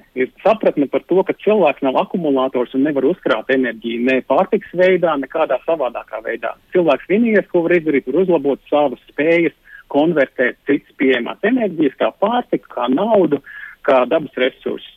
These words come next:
Tas pirmais. Otrais, katram cilvēkam ir dabā ielikts transformācijas gēns. Nevis tā, ka viņš tieši ģenētikā, bet tādā izpratnē, ka mūsu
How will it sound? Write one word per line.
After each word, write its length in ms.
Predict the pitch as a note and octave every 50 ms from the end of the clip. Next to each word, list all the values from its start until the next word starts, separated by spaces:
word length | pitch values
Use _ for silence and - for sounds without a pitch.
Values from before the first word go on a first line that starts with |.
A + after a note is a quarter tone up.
| _
Tas 160 | _ - D#3 -
pirmais. 440 | _ - E3 D3+ C3 - - - -
Otrais, 500 | - G#3+ D4+ D#4 - C#4 G3+ C#3+ A#2+ A2 _
katram 320 | - - A3 A#3+ - G3 D3
cilvēkam 640 | - - G3+ G3+ F#3 F3 D3+ C#3 - C#3+ C3+ C3+
ir 80 | C3 B2+
dabā 240 | E3+ G3 F3+ D#3 C3 C3
ielikts 360 | E3 A#3+ D4 C4+ F#3+ - - _
transformācijas 680 | - D#3+ G3+ G#3 G#3 D#3 C3 C3 B2+ - - A#2+ A2+ -
gēns. 380 | - B2+ C3 C3 C3+ C#3 C#3 - _ - - -
Nevis 260 | - - F#3+ F#3 -
tā, 160 | - - F3+ D3
ka 140 | - - C#3+
viņš 380 | C#3+ D3 C#3+ C#3 C3 - - - - _
tieši 340 | - C#3+ C3+ - - C3 A#2+
ģenētikā, 580 | - B3 D4+ D#4 C#4+ F3+ - - F#3 - C3 B2
bet 140 | B2 B2+ -
tādā 220 | F#3+ F3 C#3+ C#3
izpratnē, 480 | F#3 A#3+ - - - E3+ - - C#3+ C3
ka 120 | C3 - A#2 - - - - - _ _
mūsu 420 | C#3+ C#3+ D#3+ F3 - - - D#3+